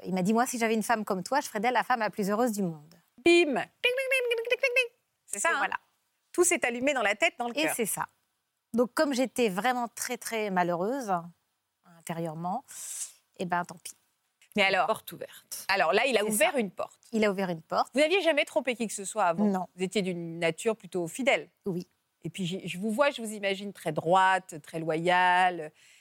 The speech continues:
Speaker 2: Ça, à quel moment, donc dans la voiture, il vous dit ça ? J'ai vraiment envie de me projeter. Il vous dit ça,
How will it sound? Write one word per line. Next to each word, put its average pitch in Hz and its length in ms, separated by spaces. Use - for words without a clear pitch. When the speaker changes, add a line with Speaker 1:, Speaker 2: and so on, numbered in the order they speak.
Speaker 2:
Ça, - 160
à - 80
quel 392 180
moment, 277 240
donc 175 160
dans 277 100
la 302 100
voiture, 262 360
il 208 100
vous 180 100
dit 294 80
ça ? 254 160
J'ai 190 140
vraiment 233 200
envie 208 140
de 190 60
me 170 140
projeter. 180 400
Il 220 120
vous 247 100
dit 208 140
ça, 285 180